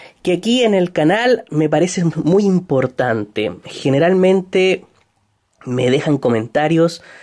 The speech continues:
eh, bueno, en todos los canales donde leemos literatura <laughs> dejan comentarios que, mm, es inútil leer ficción,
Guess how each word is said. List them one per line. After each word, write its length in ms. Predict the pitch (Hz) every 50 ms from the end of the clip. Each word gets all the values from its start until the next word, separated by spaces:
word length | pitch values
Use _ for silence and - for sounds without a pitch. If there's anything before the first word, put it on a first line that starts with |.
| - - - - - _
eh, 100 | - 117 110
bueno, 180 | 123 123 104
en 80 | - -
todos 180 | - 160 214 214
los 120 | 160 -
canales 380 | - 120 113 123 131 131 127 127
donde 300 | 120 117 117 110 107 107
leemos 320 | 120 123 131 127 - -
literatura 640 | - 110 110 - 113 110 107 - - 127 143 180 - - 247
<laughs> 80 | 202
dejan 280 | - 143 - - 131 127
comentarios 680 | - - 135 113 120 - - 123 131 143 160 175 - - - - - - - - - - - - - _ _ _ _ _
que, 600 | - 135 127 120 123 120 117 117 117 117 117 113
mm, 160 | 117 113 120 - -
es 180 | - 156 - -
inútil 600 | 156 139 156 185 185 180 - 123 120 139 208 - - _ - - - - - - _
leer 680 | - 120 117 120 113 113 117 120 123 131 143 - - _ _ _ _ _ _ _ _ _ _ _
ficción, 420 | - 175 - - 381 - - -